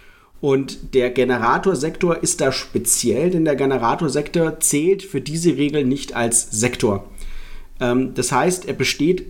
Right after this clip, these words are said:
sozusagen aus fünf Halbfeldern oder fünf Halbsektoren, müsste man schon sagen, die alle um den Generator an, ähm, angereiht sind. Und, ähm,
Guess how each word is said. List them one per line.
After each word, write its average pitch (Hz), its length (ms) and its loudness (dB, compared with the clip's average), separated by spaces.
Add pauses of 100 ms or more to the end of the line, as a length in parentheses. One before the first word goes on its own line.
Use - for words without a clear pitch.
(180)
sozusagen 160 1300 0 (480)
aus 143 600 0
fünf - 560 -2
Halbfeldern 196 1080 0 (160)
oder 120 260 0
fünf - 380 0
Halbsektoren, 143 680 2
müsste 196 220 0
man 190 160 2
schon 185 140 4
sagen, 180 460 2 (680)
die 127 100 4
alle 151 220 2
um 170 160 2
den 156 340 0
Generator 131 560 0
an, 135 300 0 (320)
ähm, 117 420 0 (600)
angereiht 110 500 2
sind. 165 340 0 (800)
Und, 135 680 -2 (120)
ähm, 123 400 0